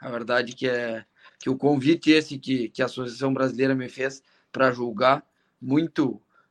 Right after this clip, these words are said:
muito me fez aceitar, lembrar, lembrar do, do, do empenho que o, que o meu pai colocava cada vez, a, a vontade que tinha de ir, de ir pra Argentina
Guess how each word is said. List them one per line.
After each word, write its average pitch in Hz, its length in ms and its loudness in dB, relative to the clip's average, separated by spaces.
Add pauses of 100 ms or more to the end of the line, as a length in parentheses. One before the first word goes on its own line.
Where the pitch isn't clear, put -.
muito 151 340 2
me 143 160 0
fez 139 240 0
aceitar, 139 920 4
lembrar, 127 800 -2
lembrar 127 500 -4
do, 117 260 -10 (360)
do, 117 840 -6 (520)
do 127 220 4
empenho 160 420 6
que 143 100 -6
o, 120 280 0
que 127 140 -8
o - 20 -4
meu 127 160 0
pai 135 200 4
colocava 131 880 -2 (380)
cada 131 280 0
vez, 131 260 -4
a, 117 240 -2
a 123 40 -6
vontade 135 640 0
que 127 140 -16
tinha 135 320 -8
de 123 140 -10
ir, 123 480 -8 (320)
de 131 200 4
ir 135 120 10
pra 123 540 2
Argentina 120 960 -8